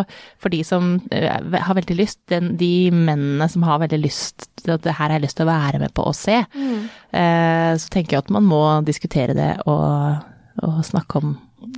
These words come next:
Speaker 1: hvorfor man vil ha lyst til å stå der, da. Hvis man har et veldig sterkt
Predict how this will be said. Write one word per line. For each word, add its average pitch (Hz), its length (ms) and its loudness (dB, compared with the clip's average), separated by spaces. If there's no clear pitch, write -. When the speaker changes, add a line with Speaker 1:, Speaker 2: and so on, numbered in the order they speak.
Speaker 1:
hvorfor 151 380 0
man 143 160 0
vil 151 100 0
ha 151 140 2
lyst 143 200 -6
til 156 80 -2
å - 60 -4
stå 131 160 0
der, 117 80 0
da. 196 80 0
Hvis 156 160 -2
man 156 140 0
har 156 160 -2
et - 260 -4
veldig 151 200 -4
sterkt - 280 -6